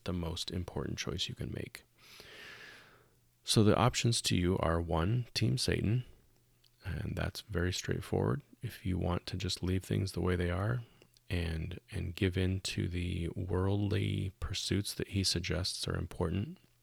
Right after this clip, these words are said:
then choose Team Satan. Next, you have the choice to choose not to choose.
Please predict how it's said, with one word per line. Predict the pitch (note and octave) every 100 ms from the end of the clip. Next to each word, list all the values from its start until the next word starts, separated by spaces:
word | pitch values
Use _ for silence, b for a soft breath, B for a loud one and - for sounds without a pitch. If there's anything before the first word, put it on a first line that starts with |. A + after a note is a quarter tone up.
| _ _ _ _ _ - -
then | - F2+ F2
choose | F2 F2 F2 -
Team | - F2 F2
Satan. | A#2+ - F#2 F2+ B B B B B B B B B _ -
Next, | G2+ B2 - -
you | G2+
have | G2 G2 F#2+
the | F#2+
choice | - F#2+ G2 - - -
to | -
choose | - - - G2 F#2
not | G2 C#3+ -
to | D#2+
choose. | - - - -